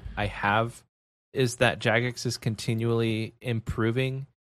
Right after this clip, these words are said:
new player experience, and, like, we have Guardians of the Rift, which just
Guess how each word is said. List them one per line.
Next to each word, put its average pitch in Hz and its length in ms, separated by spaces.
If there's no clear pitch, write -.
new 120 240
player 131 300
experience, 131 680
and, 107 120
like, 92 260
we 113 140
have 104 160
Guardians 110 380
of 110 60
the 107 80
Rift, 104 460
which - 220
just - 280